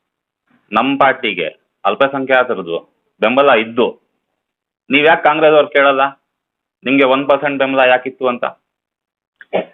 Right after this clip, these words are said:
ಇವೆಲ್ಲ ಇದೆ, ರಾಜಕಾರಣ ಬರ್ತಾ ಇರತ್ತೆ, ಇಂಥದ್ದೆಲ್ಲ ಸಹಜ. ಈ ಸಲ ನೋಡಿ, ನಮ್ ಪಾರ್ಟಿಗೆ ಯಾವ ತರ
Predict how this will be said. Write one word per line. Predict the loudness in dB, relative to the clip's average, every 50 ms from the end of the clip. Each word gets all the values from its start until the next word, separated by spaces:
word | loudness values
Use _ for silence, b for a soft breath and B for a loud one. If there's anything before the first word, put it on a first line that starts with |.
| _ _ -2
ಇವೆಲ್ಲ | 0 0 2 2 2 2 2 2
ಇದೆ, | 2 2 2 2 2 -2 _ _ _ _ _ _ -2
ರಾಜಕಾರಣ | -2 -2 -2 -2 -4 -2 -2 -4 -4 -4 -4
ಬರ್ತಾ | -4 -2 -2 0 0 0
ಇರತ್ತೆ, | -2 -4 -4 -2 -4 -4 -4 _ _ _ _ _ _ _ _ _ _ _ _
ಇಂಥದ್ದೆಲ್ಲ | -4 -2 0 0 0 0 0 2 2 0 0 -2 -6 _ _ _ _ _ _ _ _ _ -6
ಸಹಜ. | -2 -2 0 0 0 0 0 -2 -8 _ _ _ _ _ _ _ _ _ _ _ _ _ _ _
ಈ | -6 -4 -2 0
ಸಲ | 2 2 0 0 0
ನೋಡಿ, | -2 -2 -2 -4 -6 -12 _ _ _ _ _ _ _ _ _ _ _ _ _ _ _ _ _ _
ನಮ್ | -2 -2 0 2
ಪಾರ್ಟಿಗೆ | 0 0 0 -2 -4 -2 -2
ಯಾವ | 0 2 2 0
ತರ | 0 0 0 2